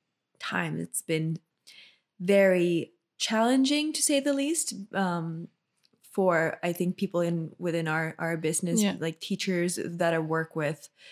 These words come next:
Speaker 1: any, any kind of service, it's been challenging. Now,
Speaker 2: Yeah.
Speaker 1: slowly, you know, yoga studios are again reopening. Obviously, there's still restrictions, you know, only, like, limited spots available and, you know, extra cleanliness with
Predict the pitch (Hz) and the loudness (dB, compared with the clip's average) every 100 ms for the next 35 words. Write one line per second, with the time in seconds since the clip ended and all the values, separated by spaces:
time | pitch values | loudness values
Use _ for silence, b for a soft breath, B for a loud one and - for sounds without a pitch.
0 | B B B - 277 277 285 277 247 220 | B B B 2 4 4 4 4 4 2
1 | - 202 180 135 165 - 175 - 170 160 | 4 4 4 2 0 0 -2 -2 0 0
2 | 156 165 - _ _ _ _ _ _ _ | -2 -8 -14 _ _ _ _ _ _ _
3 | _ _ - 190 175 170 170 180 202 208 | _ _ -6 -2 0 0 0 2 6 6
4 | 196 196 190 180 180 180 175 - 196 165 | 6 4 4 4 4 2 0 -2 0 0
5 | 156 175 175 175 180 165 156 156 156 170 | 2 2 2 2 -2 -2 -2 -2 -4 -2
6 | 240 - 190 190 190 185 180 180 180 B | 0 2 0 2 2 2 0 0 -2 B
7 | B B B B B B B B _ - | B B B B B B B B _ 4
8 | 196 180 190 180 180 - 180 170 175 190 | 6 4 4 2 2 4 2 2 0 -2
9 | 170 - 175 175 170 160 - 165 165 160 | 0 0 0 0 0 -2 -2 -2 -2 -2
10 | 156 156 165 165 151 151 _ - - - | -2 0 0 0 -2 -6 _ -10 -6 0
11 | 165 160 - 170 170 165 165 160 160 156 | 2 2 0 2 2 2 2 2 2 2
12 | - 160 160 156 156 - 160 143 104 - | 0 0 0 -2 -4 -8 -8 -6 -6 -4
13 | 175 170 - 156 151 - 170 170 165 160 | -6 -2 -2 0 -2 -2 -2 0 0 -2
14 | 160 - 160 160 - | -2 -2 -4 -4 -10